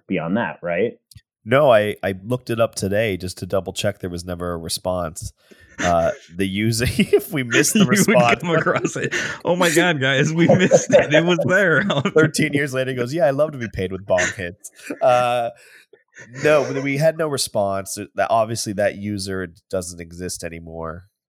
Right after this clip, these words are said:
Speaker 2: Um, and yeah, that was it. We sent that, and things just kind of continued to play out perfectly because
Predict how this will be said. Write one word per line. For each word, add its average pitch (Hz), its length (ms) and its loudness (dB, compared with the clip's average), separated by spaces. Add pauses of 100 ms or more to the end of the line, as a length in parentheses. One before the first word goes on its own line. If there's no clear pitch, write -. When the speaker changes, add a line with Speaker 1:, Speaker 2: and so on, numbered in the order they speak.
Speaker 2:
Um, 78 520 -8 (1400)
and 92 220 -4
yeah, 117 200 2
that 92 140 -2
was 98 140 -10
it. 117 140 -6
We 104 80 -8
sent 160 260 -6
that, 113 260 0
and 101 280 -12 (180)
things 127 300 -10
just 110 200 -10
kind 110 220 -2
of 95 240 -6 (720)
continued 113 440 -4
to 98 80 -8
play 110 280 -2
out 95 260 2 (180)
perfectly 87 640 -6
because 90 680 -4